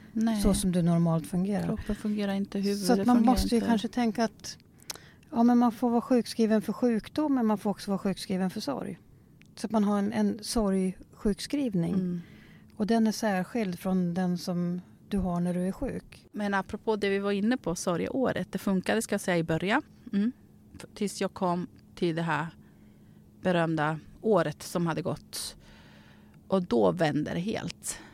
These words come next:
Speaker 1: eh, på mitt jobb, ska jag säga.
Speaker 2: Mhm.
Speaker 1: Eh, med min närmsta
Speaker 2: Då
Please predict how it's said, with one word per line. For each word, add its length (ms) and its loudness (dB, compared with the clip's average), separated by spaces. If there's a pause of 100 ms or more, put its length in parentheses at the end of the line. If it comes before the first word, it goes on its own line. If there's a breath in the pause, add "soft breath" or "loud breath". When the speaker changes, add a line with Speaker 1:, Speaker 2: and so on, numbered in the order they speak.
(320 loud breath)
Speaker 1:
eh, 720 -6 (100)
på 100 -4
mitt 180 -4
jobb, 180 -8 (120)
ska 180 -10
jag 80 -4
säga. 280 -12 (140)
Speaker 2:
Mhm. 500 2
Speaker 1:
Eh, 440 -2
med 160 -2
min 120 0
närmsta 400 -4
Speaker 2:
Då 40 -8